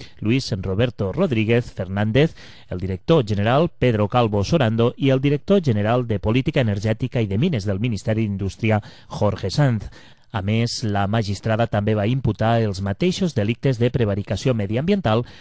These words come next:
als responsables de la resolució que va atorgar a Escal U G S l'autorització administrativa del projecte, així com per la declaració d'impacte ambiental.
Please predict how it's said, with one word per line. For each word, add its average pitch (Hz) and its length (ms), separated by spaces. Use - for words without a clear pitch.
als 127 140
responsables 175 600
de 143 140
la 170 100
resolució 123 640
que 101 160
va 151 160
atorgar 107 540
a 95 140
Escal 107 440
U 185 160
G 113 220
S 131 240
l'autorització 120 800
administrativa 101 720
del 117 100
projecte, 123 540
així 107 440
com 151 300
per 107 180
la 104 140
declaració 98 560
d'impacte 98 580
ambiental. 101 540